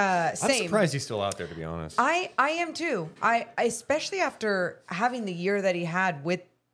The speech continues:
Speaker 2: a team that made a splash,
Speaker 1: Yeah,
Speaker 2: right?
Speaker 1: he played in playoff games.
Speaker 2: Yeah.
Speaker 1: He played significant minutes in s-, game six and seven against the Warriors
Speaker 2: I
Speaker 1: and
Speaker 2: mean, just go back to
Speaker 1: Yeah.
Speaker 2: his T N T game against
Speaker 1: Yeah.
Speaker 2: Brooklyn. You know, like, he gotta show some shit on the big stage.
Speaker 1: I
Speaker 2: And
Speaker 1: like T D.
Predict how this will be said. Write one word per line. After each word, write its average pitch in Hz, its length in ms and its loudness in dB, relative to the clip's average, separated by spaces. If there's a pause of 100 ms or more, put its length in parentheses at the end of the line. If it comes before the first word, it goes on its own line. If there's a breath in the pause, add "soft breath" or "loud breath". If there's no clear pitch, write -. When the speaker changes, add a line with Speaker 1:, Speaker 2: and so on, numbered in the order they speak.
(180)
Speaker 2:
a 202 80 4
team 196 600 -2 (280)
that 190 240 4 (220)
made 214 280 2
a - 20 0
splash, - 580 -4
Speaker 1:
Yeah, - 100 2
Speaker 2:
right? 240 220 6
Speaker 1:
he 285 120 2
played - 440 0
in 339 60 -6
playoff - 500 -4 (120)
games. 220 260 0
Speaker 2:
Yeah. 349 580 4
Speaker 1:
He - 60 -8
played - 240 4
significant - 600 0
minutes 240 320 -2
in 220 80 -4
s-, - 160 -6
game 240 300 0
six 339 300 -2
and 294 140 -4
seven 226 260 2
against 180 220 2
the 180 80 2
Warriors 185 420 2
Speaker 2:
I 214 60 4
Speaker 1:
and 226 100 0
Speaker 2:
mean, 254 320 0
just 269 240 -4
go 240 140 4
back 269 320 2
to 101 80 0
Speaker 1:
Yeah. 294 140 4
Speaker 2:
his 285 160 -2
T 277 200 -6
N 311 140 -2
T 311 240 -4
game 240 380 -2
against 220 280 -4
Speaker 1:
Yeah. 185 200 6
Speaker 2:
Brooklyn. 220 400 0
You 220 80 -4
know, 247 160 2
like, 247 180 0
he 240 100 -4
gotta 285 300 2
show 269 460 2
some 262 280 -8
shit 277 360 0
on 247 160 0
the 247 40 -4
big 226 320 0
stage. 302 460 0
Speaker 1:
I 143 80 10
Speaker 2:
And 139 80 8
Speaker 1:
like 123 160 4
T 95 160 -6
D. 82 160 -4